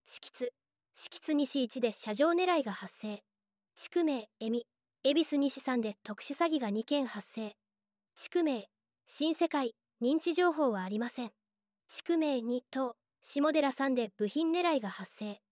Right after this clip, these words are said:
地区名、日本橋、日本橋三で車上狙い。自動車盗。日本橋四で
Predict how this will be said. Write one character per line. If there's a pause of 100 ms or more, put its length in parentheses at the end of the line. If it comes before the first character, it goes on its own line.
(440)
地
区
名、 (440)
日
本
橋、 (520)
日
本
橋
三
で
車
上
狙
い。 (580)
自
動
車
盗。 (720)
日
本
橋
四
で